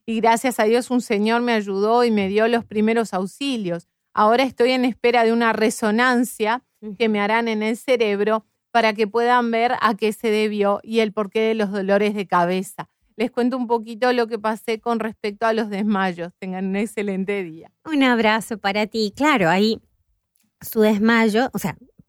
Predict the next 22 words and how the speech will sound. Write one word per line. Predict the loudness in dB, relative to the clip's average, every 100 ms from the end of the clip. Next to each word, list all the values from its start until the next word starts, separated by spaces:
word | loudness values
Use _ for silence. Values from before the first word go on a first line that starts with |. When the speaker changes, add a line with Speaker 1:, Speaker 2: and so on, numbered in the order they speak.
| -12
Speaker 2:
ella | -2 2
va | 2
a |
estudiar | 0 -4 -4 0 0 -2
por | -4 -4 -4
qué | _ -4
le | 0 2
duele | 2 4 2
tanto | 0 -2 -2 -2 -6 -4 0
la | 0
cabeza, | 0 0 0 0 -4
pero | -4 -6
como | -4 -2
decíamos | -2 -2 -2 2
antes, | 2 2 0
un | 0 2
dolor | 2 4 2 2
intenso | 2 2 2 2 2 -2 -6
y |
fuerte | -8 0 0 0 -2 -2 -2 -4 _ _ _ _
puede | 0 2 2
provocar | 0 -4 -2 -2